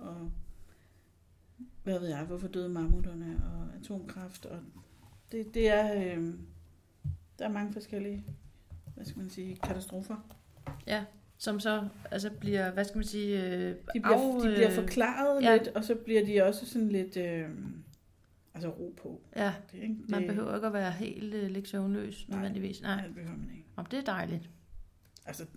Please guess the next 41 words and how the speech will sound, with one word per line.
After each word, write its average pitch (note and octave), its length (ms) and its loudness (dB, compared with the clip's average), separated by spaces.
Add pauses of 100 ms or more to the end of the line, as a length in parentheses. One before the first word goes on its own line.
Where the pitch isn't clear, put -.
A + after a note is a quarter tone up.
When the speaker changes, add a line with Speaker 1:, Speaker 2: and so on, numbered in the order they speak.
(100)
Speaker 1:
det F3 60 -6
kan F3+ 100 -4
man F3 120 -4
jo D#3 60 -2
altid E3 320 -8
gøre, C3+ 180 -8
så. - 140 -18
Speaker 2:
Det B3 80 4
kan C4+ 60 2
man C4+ 80 2
altid, A#3+ 320 0
ja, G3+ 160 2 (140)
ja, D3 60 -4
det, F#3 200 2
det, E3 540 -2 (680)
<laughs> - 960 0
ja. F#3+ 80 0 (200)
Speaker 1:
Ja. E3+ 120 -6 (1400)
Man G3+ 100 4
kan A#3 80 6
Speaker 2:
Og A3+ 60 8
Speaker 1:
ligge A3 140 4
søvnløs A#3 440 4
og G3 320 0
tænke G3+ 220 0
på G#3 80 0
den, G#3 180 0
du G#3+ 80 -4
kommer G#3+ 240 -6
med. G#3 100 -4
Speaker 2:
Jamen, C#4+ 240 2
jeg D4 120 0
tænker C#4+ 200 -4
bare, A#3+ 380 4
hvis B3+ 180 -2
man A#3+ 180 0
er - 240 -2
en G#3+ 120 0
tænksom A#3 400 -2
type, D4 400 -4 (120)
Speaker 1:
Mhm. B3+ 340 0